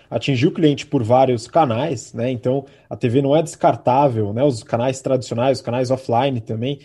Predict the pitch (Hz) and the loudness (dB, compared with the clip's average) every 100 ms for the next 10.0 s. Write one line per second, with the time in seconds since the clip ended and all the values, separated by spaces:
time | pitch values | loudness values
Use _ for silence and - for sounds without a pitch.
0 | _ _ 123 123 110 139 - 143 120 117 | _ _ 0 0 2 -2 0 0 2 0
1 | 131 131 117 131 123 - 123 123 120 131 | -2 -4 -4 -2 -4 -2 -2 -2 -2 -2
2 | 135 151 131 180 190 - 175 - 151 - | -2 -4 -4 -4 -6 -6 -4 -2 -4 -6
3 | - 175 170 175 180 123 151 151 - _ | -8 -8 -4 0 0 2 -2 -2 -10 _
4 | _ - 110 - _ _ - 117 123 135 | _ -10 -10 -10 _ _ -2 0 0 -2
5 | 117 127 - 127 110 - - 120 135 113 | -2 -2 -4 -4 -4 -4 2 4 4 2
6 | 107 - 127 117 117 123 123 110 120 127 | -4 -2 -2 -2 -6 -4 -4 -4 -4 -4
7 | 113 - 139 143 135 147 151 147 - 190 | -6 -8 -6 -4 -2 -2 -2 -4 -2 -4
8 | - 127 - 135 151 160 _ _ _ 117 | -6 -10 -4 -2 -2 -6 _ _ _ -2
9 | 135 139 156 185 170 165 185 - - 117 | 0 2 2 0 0 2 2 0 -4 -4